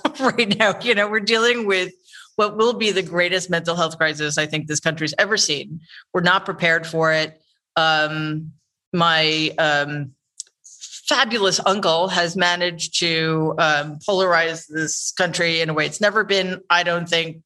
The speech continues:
since, uh, the Civil War. And the div-,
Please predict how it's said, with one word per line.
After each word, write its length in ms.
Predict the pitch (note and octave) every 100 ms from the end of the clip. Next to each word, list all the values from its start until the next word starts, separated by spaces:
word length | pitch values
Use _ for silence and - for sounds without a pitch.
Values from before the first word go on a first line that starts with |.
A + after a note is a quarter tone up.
| -
since, 460 | - E3 D#3 -
uh, 380 | E3 D#3 D#3 D#3+ D#3+ _ _ _ _ -
the 80 |
Civil 300 | E3+ F#3 E3+
War. 500 | E3+ E3 E3 D#3+ D#3+ _ _ _ _
And 720 | E3+ D#3+ D#3+ D#3+ D#3+ D#3+ D#3 D#3+ - _ _ _ _
the 180 | E3 F3+
div-, 800 | D#3+ - - E3 - E3 - D#3+